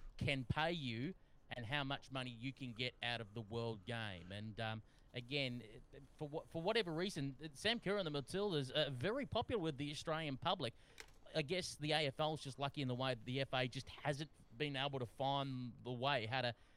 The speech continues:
tap that when it comes to W League and everything down and grassroots and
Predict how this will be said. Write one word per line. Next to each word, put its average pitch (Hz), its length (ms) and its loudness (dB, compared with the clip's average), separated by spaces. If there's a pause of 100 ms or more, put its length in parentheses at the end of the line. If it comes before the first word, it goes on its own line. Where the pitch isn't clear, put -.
(240)
tap 185 260 2 (100)
that 120 280 2 (320)
when 131 120 -2
it - 80 -6
comes 135 240 -2
to 123 80 -14
W 131 300 0
League 131 220 4
and 127 80 4
everything 131 440 2
down 127 340 4
and 120 120 0
grassroots 127 720 2
and 113 140 0